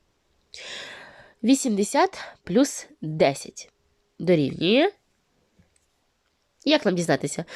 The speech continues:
Ми можемо коротко для себе: вісім додати один — це буде дев'ять, та ще оцей нуль, та дев'яносто. Те саме міркування підходить і для сотень. Вісімсот плюс сто.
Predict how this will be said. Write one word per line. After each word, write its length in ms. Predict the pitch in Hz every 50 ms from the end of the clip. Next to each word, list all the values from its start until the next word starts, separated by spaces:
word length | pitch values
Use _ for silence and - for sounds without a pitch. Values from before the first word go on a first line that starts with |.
| - - - -
Ми 100 | - 277
можемо 420 | 262 277 330 294 285 302 269 294 285
коротко 420 | - 311 311 302 294 302 - 262
для 120 | 240 254
себе: 340 | 240 - - 220 196 180 185
вісім 280 | 185 220 233 - 226 196
додати 280 | 185 185 202 202 -
один — 280 | 214 214 202 277 294 277
це 100 | - 226
буде 240 | 185 180 170 175 175
дев'ять, 440 | 160 185 175 160 147 143 143 147 -
та 120 | 269 254
ще 220 | 233 - - 277
оцей 340 | 262 240 226 - 240 214 202
нуль, 300 | 190 185 180 165 151 143 165 - _ _ _ _ _
та 180 | - 247 262 269
дев'яносто. 760 | 226 208 233 233 214 220 214 196 170 143 139 147 - - - - _ _ - - - - - - - - - - - _
Те 160 | - 330 339
саме 380 | - - 359 339 392 440 440 403
міркування 560 | 392 359 339 - 330 302 320 311 294 269 254
підходить 580 | 220 214 - - - 269 277 277 277 269 - -
і 120 | - 254
для 280 | 233 226 226 233 233 247
сотень. 520 | 247 - - 285 285 277 - 190 165 220 - -
Вісімсот 520 | 196 214 214 - 254 233 - 285 277 277
плюс 200 | - 233 240 226
сто. 340 | - - - - 170 139